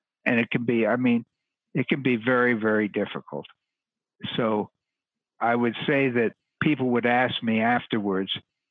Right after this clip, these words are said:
"Well, how do I prepare for this? How do I think about this?" And I said, "Well, think about who you're gonna serve afterwards, because you're gonna need that in your life. You're gonna need that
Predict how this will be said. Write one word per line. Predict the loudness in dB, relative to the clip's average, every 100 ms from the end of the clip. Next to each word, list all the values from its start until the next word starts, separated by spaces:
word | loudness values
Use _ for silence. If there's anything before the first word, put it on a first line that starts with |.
| -4
"Well, | -2
how | 0 0
do | 2
I | 0 0
prepare | -4 -6 -2 0 0
for | -2
this? | -2 -4 -2
How | -2
do | 0 -2
I | -2 -4
think | -6 -4
about | -2 -2 -2 -4
this?" | -6 -6 _ _ _ -10
And | -6 -4
I | -4 -2
said, | -4
"Well, | -2 -2 -4 _ _ _ -2
think | 0 0
about | 0 0
who | 2
you're | 2 0
gonna | 0 -2 -4
serve | -4 -2 -4 -4
afterwards, | -8 -8 -12 -10 -12 -12 -18 _ _ _ _ _ -6
because | -4 -2 0
you're | 0
gonna | 0 0 2
need | 2 0 0
that | -2 -4 -6
in | -8 -4
your | -4
life. | -6 -8 -10 -14 -18 -20 _ _ _ _ _
You're | -4 -2
gonna | 0 -2 -2
need | 0 0 2
that | 0 0